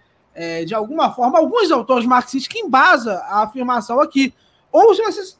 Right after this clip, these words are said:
imagina a quantidade de autores e de descrições dialéticas pelas quais eu já passei.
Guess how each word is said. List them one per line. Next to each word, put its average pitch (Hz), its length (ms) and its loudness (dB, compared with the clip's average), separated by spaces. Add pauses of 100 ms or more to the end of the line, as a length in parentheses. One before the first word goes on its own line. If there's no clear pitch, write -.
(140)
imagina 349 680 -2
a - 40 -8
quantidade 330 580 -4
de 330 80 -4
autores 269 500 0
e 247 60 -16
de 294 100 -20
descrições 320 640 -4
dialéticas 269 720 0 (380)
pelas 359 260 0
quais 370 180 -2
eu 359 60 -2
já 359 100 -4
passei. 427 520 -4